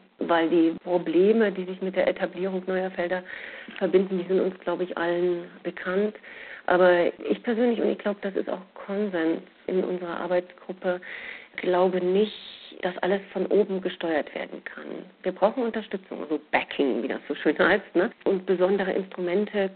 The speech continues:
können helfen. Aber, ähm, ich weiß nicht, ob man den großen Durchbruch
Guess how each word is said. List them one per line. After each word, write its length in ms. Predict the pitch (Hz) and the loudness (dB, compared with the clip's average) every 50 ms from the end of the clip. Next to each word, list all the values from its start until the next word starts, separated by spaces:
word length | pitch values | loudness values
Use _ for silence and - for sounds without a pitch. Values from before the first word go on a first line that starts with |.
| - | -10
können 280 | - - 190 180 180 175 | -12 -8 -4 -4 -4 -4
helfen. 600 | 165 170 175 190 202 214 208 - - 214 202 202 202 - - - - - - - - - _ _ - | -2 0 0 2 2 0 -2 -4 -4 -4 -4 -4 -6 -10 -18 -18 -16 -16 -16 -18 -20 -20 _ _ -2
Aber, 440 | 180 185 175 180 180 180 180 185 | 0 0 2 2 2 4 4 2
ähm, 280 | 180 185 185 180 180 180 - - - - _ - - _ _ - - - - | 2 2 2 0 -2 -4 -6 -14 -20 -20 _ -20 -20 _ _ -16 -10 -4 -2
ich 120 | 202 190 185 | -2 0 2
weiß 200 | 196 214 214 - | 0 -2 0 -2
nicht, 160 | 247 247 226 | -2 0 0
ob 120 | 214 214 | 0 0
man 260 | - 208 208 202 202 | 0 0 0 2 0
den 140 | 196 196 202 | 0 0 -2
großen 440 | 202 - - 220 240 233 - 233 214 | -2 -2 -2 -2 -2 -2 -4 -4 -4
Durchbruch 460 | 190 196 190 - - - - 196 190 | -4 -4 -8 -8 -14 -14 -14 -14 -14